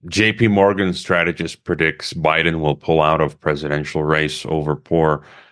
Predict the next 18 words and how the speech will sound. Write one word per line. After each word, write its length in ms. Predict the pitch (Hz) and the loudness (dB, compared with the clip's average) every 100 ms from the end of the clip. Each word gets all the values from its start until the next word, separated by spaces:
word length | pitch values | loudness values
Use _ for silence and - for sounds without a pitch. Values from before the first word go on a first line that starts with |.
| _ _ _ _ | _ _ _ _
health. 480 | - - 107 95 - | -4 0 2 2 -2
So 160 | - 90 | -2 0
it's 200 | 87 - | 0 0
really 400 | 95 92 87 - _ _ _ _ - | 2 4 2 -2 _ _ _ _ -4
difficult 580 | 104 107 107 98 92 87 _ _ _ _ _ _ | 0 0 0 0 0 0 _ _ _ _ _ _
to 80 | - | -8
see 300 | - 110 101 | -2 2 2
what 200 | 90 90 | 2 2
the 80 | 87 | 2
road 220 | 90 87 | 2 2
ahead 420 | 82 87 85 82 _ _ _ _ _ _ _ _ _ _ | 2 0 0 -2 _ _ _ _ _ _ _ _ _ _
will 160 | 127 151 | 2 4
be 120 | 160 | 4
like, 300 | 156 180 175 | 4 4 4
but 80 | 156 | 4
we 160 | 156 180 | 6 6
will 200 | 170 165 | 6 4
know 400 | 160 170 175 | 4 4 6